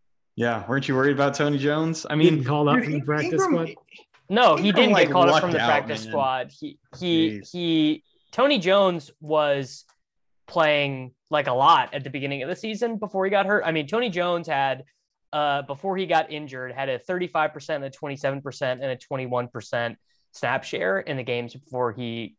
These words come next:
Speaker 3: got injured. He, they, they liked Tony Jones. They cut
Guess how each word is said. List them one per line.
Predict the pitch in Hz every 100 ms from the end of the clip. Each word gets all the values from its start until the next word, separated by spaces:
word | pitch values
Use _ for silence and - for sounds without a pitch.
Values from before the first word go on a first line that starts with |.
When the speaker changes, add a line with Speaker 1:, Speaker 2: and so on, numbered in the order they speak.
| -
Speaker 3:
got | 131 123
injured. | 120 - 180 190
He, | 175 175 135
they, | 165 214
they | 156 202 247 190
liked | - 156 180 - -
Tony | 127 107
Jones. | 92 110 139
They | 175
cut | 160 - 180 175